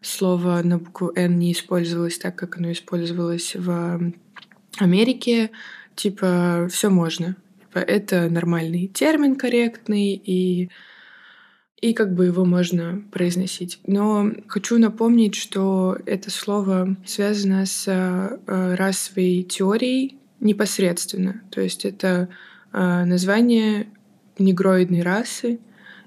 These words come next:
и оно в себе несёт, э, представление об иерархии, о том, что не все люди равны, и что есть очень чёткие разграничения между,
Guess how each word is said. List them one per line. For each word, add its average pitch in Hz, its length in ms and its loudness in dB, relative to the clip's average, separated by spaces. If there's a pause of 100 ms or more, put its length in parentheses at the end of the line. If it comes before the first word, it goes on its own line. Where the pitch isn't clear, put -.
(120)
и 190 480 2
оно 202 440 2
в - 80 -10
себе 190 720 -2
несёт, 185 680 -2 (640)
э, 180 320 -2
представление 190 720 0
об 185 380 -2
иерархии, 208 1040 -2
о 190 60 -10
том, 185 260 -2
что 180 720 -4
не 185 140 2
все 190 220 -4
люди 180 260 0
равны, 180 540 0 (440)
и 190 60 -8
что - 160 -2
есть 214 360 0
очень 196 240 0
чёткие 202 520 -2
разграничения 180 880 0
между, 190 640 0